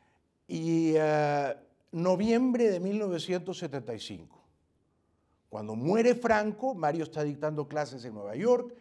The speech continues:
en la Universidad de Columbia, y ya se ha reconciliado con Patricia. En ese año o poco más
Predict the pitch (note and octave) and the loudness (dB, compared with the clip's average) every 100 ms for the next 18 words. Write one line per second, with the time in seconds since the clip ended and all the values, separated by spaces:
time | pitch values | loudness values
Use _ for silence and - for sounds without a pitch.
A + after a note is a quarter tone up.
0 | _ - A#2 A2+ G#2+ A2 D3 D#3 G#3 C#4+ | _ -12 -10 -8 -8 -8 -8 -4 -2 -2
1 | C#4+ C#4+ - - _ _ _ _ _ _ | -2 -4 -10 -20 _ _ _ _ _ _
2 | F3 E3+ G3+ G3 G3 F3+ D#3+ D#3+ C#3+ C#3 | -6 2 2 2 2 0 -2 -6 -6 -2
3 | C#3+ A#2 A2+ G#2+ F2+ E2+ - - _ _ | -2 -2 -6 -10 -12 -18 -18 -20 _ _
4 | _ _ _ _ _ _ _ _ _ _ | _ _ _ _ _ _ _ _ _ _
5 | - F3+ B3 B3 A#3+ C4+ C4 D4+ E3 D3+ | -4 -2 0 2 4 4 4 4 4 4
6 | A3 A#3 G#3 D#3 D#3+ G3 - - - | 0 0 -2 -2 -2 -4 -10 -20 -20